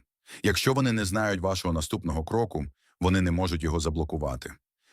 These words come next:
Ваша непередбачуваність — ваш щит. Емоційного виснаження. Коли ви не ділитеся своїми боротьбами,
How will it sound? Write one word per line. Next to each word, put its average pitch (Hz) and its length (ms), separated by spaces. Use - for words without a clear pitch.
Ваша 92 340
непередбачуваність — 87 1120
ваш 80 260
щит. - 480
Емоційного 95 600
виснаження. 69 640
Коли 110 200
ви 131 120
не 117 100
ділитеся 98 520
своїми 87 320
боротьбами, 78 680